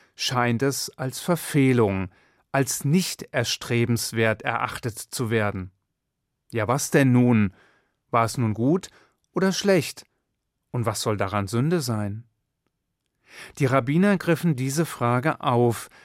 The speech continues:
und diskutierten sie durch die Jahrtausende hindurch. Die einen meinten, dass der Nasir für sein besonderes Engagement zu loben sei,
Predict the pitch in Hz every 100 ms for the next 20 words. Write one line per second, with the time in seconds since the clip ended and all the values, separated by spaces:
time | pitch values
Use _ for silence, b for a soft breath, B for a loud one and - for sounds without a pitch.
0 | b b 135 135 - 127 - 170 175 147
1 | 147 127 120 - 139 135 - 113 113 123
2 | 120 135 120 104 90 - - _ _ _
3 | _ _ B B 143 127 165 214 143 117
4 | 113 117 139 147 165 b b - 131 143
5 | 117 107 113 143 151 156 151 143 151 135
6 | 139 143 120 127 123 123 127 - 135 131
7 | 139 147 135 131 131 - 135 117 113 110
8 | 107 110 98 101